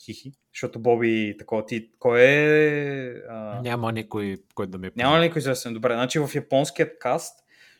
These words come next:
Speaker 1: човекът, който озвучаваше... а... Този
Speaker 2: А,
Speaker 1: мисля, че беше с
Speaker 2: да.
Speaker 1: дълга коса. Няма да спойваме, но този, дето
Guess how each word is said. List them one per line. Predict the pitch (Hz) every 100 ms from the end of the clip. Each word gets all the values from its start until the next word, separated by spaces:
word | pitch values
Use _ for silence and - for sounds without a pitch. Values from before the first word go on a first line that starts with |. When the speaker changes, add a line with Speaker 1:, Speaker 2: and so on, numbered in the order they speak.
| -
Speaker 1:
човекът, | 123 127 131 -
който | 151 147 160
озвучаваше... | 131 120 120 - 139 139 139 - 131 127 123 120 117 113 110 113 _
а... | 113 110 110 110 110 110 _ _ _ _ _
Този | 127
Speaker 2:
А, | 127
Speaker 1:
мисля, | 135
че | -
беше | 120 127 -
с |
Speaker 2:
да. | 92 123
Speaker 1:
дълга | 127 135
коса. | - - 110 -
Няма | 139
да | 170
спойваме, | 165 127 117 156 233 - - - -
но | 139 143 139 139
този, | 160 151 139
дето | 151 151